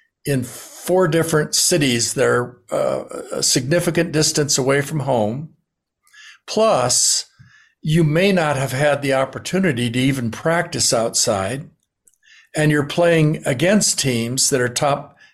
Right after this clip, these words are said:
ten teams that are, um, uh, have been able to practice outside. I, I,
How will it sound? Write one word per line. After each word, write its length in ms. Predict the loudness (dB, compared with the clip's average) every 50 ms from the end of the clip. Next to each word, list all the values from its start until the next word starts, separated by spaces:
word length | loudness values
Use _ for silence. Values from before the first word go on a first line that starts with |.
| _ -6
ten 260 | -2 0 0 0 0
teams 520 | 0 2 2 2 2 2 2 0 0 0 2
that 340 | 2 2 2 0 -2 -8 -20 _ _ _ _ _ _ _ _ _ _ _ -2
are, 440 | 0 0 2 2 2 4 4 2 2
um, 240 | 0 -2 -6 -10 -16 _ _ _ _ _ _ _ _ _ _ -18 -18 -18 _ _ _ -18 -18
uh, 40 | -16 -16 -16 -18 -20 -20 -20 -20 -20 _ _ _ _ _ -10 -8 -8 -4
have 360 | -2 0 0 0 -2 -4 -6 -4
been 140 | -2 0 2
able 260 | 2 2 4 2 2
to 80 | 2
practice 520 | 0 0 0 0 0 -2 -2 -4 -2 -2 0
outside. 640 | -2 -2 -2 -2 0 0 0 0 -2 -4 -8 -12 -16 _ _ _ _ _ _ _ _ -6
I, 160 | -4 -4 -4 -4 -4
I, 480 | -4 -2 -2 -2 -2 -2 -2 -2 -4